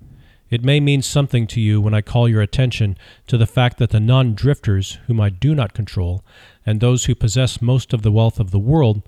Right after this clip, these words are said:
happen to be the same people. Question. I have always understood that money was the root of all evil,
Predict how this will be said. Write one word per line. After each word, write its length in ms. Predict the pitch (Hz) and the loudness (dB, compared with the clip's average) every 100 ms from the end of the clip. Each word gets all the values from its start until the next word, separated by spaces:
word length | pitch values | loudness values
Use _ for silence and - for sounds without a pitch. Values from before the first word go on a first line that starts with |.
| _ | _
happen 380 | - 151 151 123 | -4 -2 0 -4
to 100 | - | -2
be 100 | 120 | -2
the 100 | 104 | -2
same 260 | - 113 104 | -2 -4 -2
people. 400 | 151 - 90 - _ _ - - - _ _ _ _ _ _ _ _ - _ _ _ | -6 -6 -8 -12 _ _ -20 -20 -20 _ _ _ _ _ _ _ _ -20 _ _ _
Question. 420 | - 170 - 101 90 - _ - - - - | -2 -2 0 -6 -8 -16 _ -20 -20 -12 -2
I 80 | 127 | 0
have 140 | 120 | 0
always 400 | 147 196 190 139 | 0 2 2 0
understood 540 | 139 139 - - 123 | -2 -2 -2 -4 -4
that 180 | 107 - | -4 -6
money 480 | 110 127 120 98 95 - | -4 -2 -2 -2 -4 -4
was 180 | 110 90 | -4 -2
the 140 | 104 | -4
root 280 | 107 143 - | -4 -6 -6
of 100 | 107 | -6
all 220 | 113 110 | -4 -4
evil, 340 | 120 151 110 | -4 -4 -6